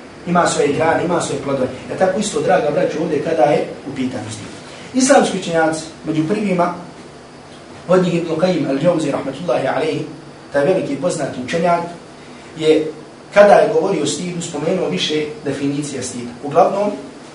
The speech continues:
znači, govor učenjaka koji su govorili o stidu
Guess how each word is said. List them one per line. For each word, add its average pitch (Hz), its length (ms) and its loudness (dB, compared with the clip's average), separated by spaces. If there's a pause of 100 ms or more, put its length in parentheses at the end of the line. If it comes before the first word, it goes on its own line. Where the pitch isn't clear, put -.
(160)
znači, 143 400 -2 (680)
govor 202 380 8
učenjaka 160 600 0 (760)
koji 151 140 2
su - 120 -2
govorili 151 440 6
o 147 60 0
stidu 190 380 -2